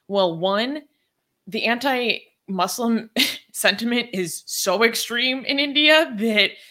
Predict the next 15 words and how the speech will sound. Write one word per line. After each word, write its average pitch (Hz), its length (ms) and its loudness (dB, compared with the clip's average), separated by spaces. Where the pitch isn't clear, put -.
like, 202 460 2
anything 220 460 0
else 202 240 0
pales 202 400 -2
in 202 100 -10
comparison. 196 680 -4
That 175 140 -2
doesn't 196 260 -4
mean 196 140 -2
it's 190 160 -4
not 180 220 -6
worth 185 200 -6
addressing. 170 640 -6
<laughs> - 240 -20
Two, 285 560 4